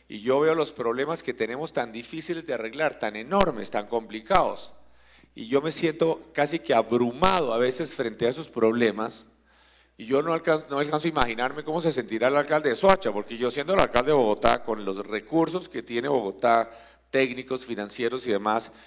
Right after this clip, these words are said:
y aún así uno siente que esto le queda grande, a veces, ¿cómo se sentirá el alcalde de Soacha, que no tiene ni una centésima parte de la capacidad técnica en sus instituciones,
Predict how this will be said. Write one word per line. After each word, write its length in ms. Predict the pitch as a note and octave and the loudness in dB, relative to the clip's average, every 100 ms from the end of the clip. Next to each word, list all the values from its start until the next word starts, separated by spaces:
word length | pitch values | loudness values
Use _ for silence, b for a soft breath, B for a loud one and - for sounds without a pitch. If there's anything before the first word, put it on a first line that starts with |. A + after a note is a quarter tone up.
| B _ | B _
y 140 | A2 | 2
aún 240 | A2+ C3+ C#3+ | 2 2 -2
así 200 | C#3 C#3+ | -4 -4
uno 140 | C#3 | -6
siente 380 | C#3 C#3+ C3+ C3 | -6 -8 -8 -6
que 80 | C3 | -4
esto 340 | - C#3 - - B B - | -4 -6 -8 -16 B B -6
le 160 | G#2+ | -6
queda 240 | G#2 A#2+ B2 | 2 6 6
grande, 480 | C3 A#2+ G#2 G#2 - - b b - | 6 2 0 -8 -10 -16 b b -10
a 120 | - | -6
veces, 320 | G#2 G#2+ A#2 | -4 -6 -10
¿cómo 320 | - D3+ E3 | 2 2 2
se 120 | F3 D#3 | -4 -4
sentirá 420 | C3 A2 A2 A#2+ | -4 -4 0 4
el 80 | D3 | 4
alcalde 360 | D3+ D#3 D#3+ | 6 4 4
de 60 | C3+ | 2
Soacha, 440 | F#3+ F#3+ - G2+ | 6 6 6 0
que 120 | G3 | -6
no 100 | A#2+ | -8
tiene 300 | C3 D3 D#3 | -6 -6 -6
ni 120 | D#3+ C#3 | -8 -2
una 160 | D3 D#3 | 2 2
centésima 580 | B2 - C3+ D3+ D3+ | 2 2 0 0 0
parte 300 | D3 C#3+ - | 4 4 4
de 80 | D3+ | 0
la 120 | A#2+ | 2
capacidad 460 | G#2+ A2 G2+ G#2+ A#2 | 0 2 0 0 -2
técnica 640 | - C#3 C3+ C3+ C#3 C3+ C3 | 0 0 -2 -8 -4 -2 -2
en 200 | G#2 G2 | -6 -12
sus 180 | G#2+ | -12
instituciones, 920 | G2+ G2 G#2+ - F#2+ C#3 C3+ C#3 C3 | -12 -8 -8 -8 -4 0 0 -2 -8